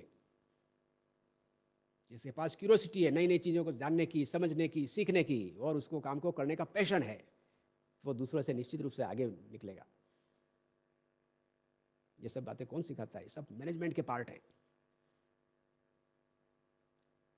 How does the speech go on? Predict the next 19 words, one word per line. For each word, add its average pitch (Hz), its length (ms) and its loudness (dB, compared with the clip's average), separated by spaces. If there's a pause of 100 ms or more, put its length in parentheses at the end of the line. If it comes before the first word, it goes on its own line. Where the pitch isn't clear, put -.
(1160)
तो 185 60 -2
पढ़ाई, 196 520 0
अच्छी - 300 -4
पढ़ाई 214 520 4
व्यक्ति 147 280 -6
को 226 120 4
उस 208 300 -2
level 208 180 6
पर 240 140 6
ले 165 100 8
जाती 175 260 4
है 202 80 8
जिसका 156 340 -2
कि 151 80 -4
कोई 170 160 0
कल्पना 147 320 -4
नहीं 151 100 2
कर 123 100 -4
सकता। - 360 -16